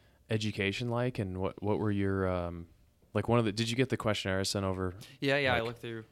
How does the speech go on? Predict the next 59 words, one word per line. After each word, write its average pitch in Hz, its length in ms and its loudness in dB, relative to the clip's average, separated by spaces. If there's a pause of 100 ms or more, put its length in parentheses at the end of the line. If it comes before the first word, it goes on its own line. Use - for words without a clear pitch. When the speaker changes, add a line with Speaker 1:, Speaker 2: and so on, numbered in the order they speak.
(100)
Speaker 2:
the 117 60 -18
Speaker 1:
just 107 300 0
this 101 140 0
Speaker 2:
questions. - 40 -10
Speaker 1:
morning? 104 260 2
I 95 40 2
apologize 90 480 -2
for - 120 -6
the 90 60 -4
late 87 140 -4
notice, 87 320 0
but - 180 -4
Speaker 2:
That's 135 140 -4
okay. 123 300 4
We 120 160 0
were 123 140 4
like, 120 240 2
Speaker 1:
I, 139 60 8
Speaker 2:
"Hey, 131 120 4
wanna 160 160 12
Speaker 1:
I'm 104 100 6
Speaker 2:
do 139 160 8
it - 340 4
tomorrow?" 139 520 4
Yep, 151 200 8
Speaker 1:
Yeah. 180 140 10
Speaker 2:
let's 131 120 4
do 185 140 8
it. - 160 0
See 139 120 2
you 143 60 2
then. 165 220 0 (100)
Speaker 1:
I'm 160 240 4
curious 185 400 6
about, 139 520 2 (160)
c-, 147 100 0
'cause 151 300 2
we're 170 100 4
in 185 100 8
a, 139 220 8
we're 147 140 4
in 196 60 6
a 180 60 4
pretty 147 260 8
specific 120 480 2
environment, 95 540 0 (160)
you 110 100 -2
know, 101 200 2
and, 98 200 -2
and 104 240 -2
obviously, 113 320 0
like, 90 220 -4 (320)
Sean 117 260 2
and 107 120 2
I 92 240 0 (200)
live 104 540 2 (400)
in 104 180 0
the 92 80 -4
gym, 92 380 -4